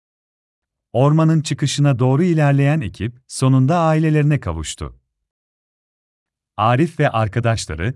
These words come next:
ailelerine sarılarak onlara olan özlemlerini dile getirdiler. Aileleri de çocuklarını buldukları için çok mutlu oldular.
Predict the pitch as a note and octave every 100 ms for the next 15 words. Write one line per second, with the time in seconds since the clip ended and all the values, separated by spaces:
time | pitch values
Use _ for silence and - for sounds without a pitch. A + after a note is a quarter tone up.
0 | - - A#2 A#2 A#2 A#2+ B2 D#3+ - D3
1 | C3 C3+ C#3+ - C3 C3 C#3+ D#3+ D#3 D3+
2 | C3+ A2+ C3+ C3 C3 C#3+ D3+ C#3 G#2 D#2+
3 | E2+ D#2 D2+ C2+ - _ _ _ _ _
4 | _ _ _ _ _ _ _ _ - G#2+
5 | A#2 A#2+ A#2+ B2 C#3 C#3 A#2 A#2 A2+ A#2
6 | B2+ C#3 C3 B2+ B2 B2 E3 D#3 D3+ C#3+
7 | - E3+ D3+ D3+ - F2 D#2 D#2 D2 C#2